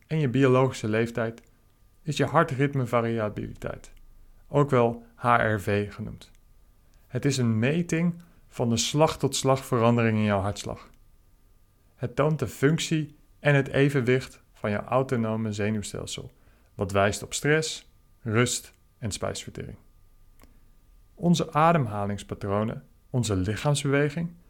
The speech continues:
onze gevoelens en zelfs onze gedachten beïnvloeden onze H R V.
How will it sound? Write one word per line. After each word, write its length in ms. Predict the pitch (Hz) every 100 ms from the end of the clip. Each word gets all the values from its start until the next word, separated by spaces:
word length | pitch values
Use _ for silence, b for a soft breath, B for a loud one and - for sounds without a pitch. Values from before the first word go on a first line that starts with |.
| b -
onze 240 | 131 113
gevoelens 640 | 117 92 110 170 170 -
en 180 | 123 107
zelfs 420 | 98 117 151 151
onze 300 | - 123 113
gedachten 640 | - 101 117 143 - 110 - b b b b
beïnvloeden 840 | - - - 175 165 127 117 104
onze 280 | 98 95 95
H 400 | 95 104 107 98
R 40 | 95
V. 180 | -